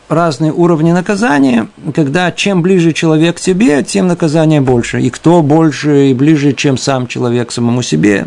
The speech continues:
за самоубийство по самой высокой мерке идет наказание.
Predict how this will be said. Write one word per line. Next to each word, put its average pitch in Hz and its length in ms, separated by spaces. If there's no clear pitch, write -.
за 135 80
самоубийство 143 840
по - 80
самой 135 340
высокой 127 460
мерке 113 380
идет - 280
наказание. - 480